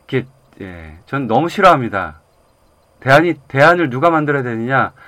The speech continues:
연합회가 해야 되고, 사실 연합, 노회, 지방에도 범위가 사실 너무 넓습니다. 이 단위는 어디로 가야 됩니까? 시군구 단위보다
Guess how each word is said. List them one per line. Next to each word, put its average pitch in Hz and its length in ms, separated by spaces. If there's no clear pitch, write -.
연합회가 170 540
해야 170 160
되고, 139 180
사실 185 320
연합, 214 340
노회, 190 480
지방에도 180 560
범위가 190 340
사실 196 240
너무 185 220
넓습니다. 117 640
이 160 120
단위는 156 400
어디로 139 360
가야 143 160
됩니까? 123 540
시군구 233 680
단위보다 131 1040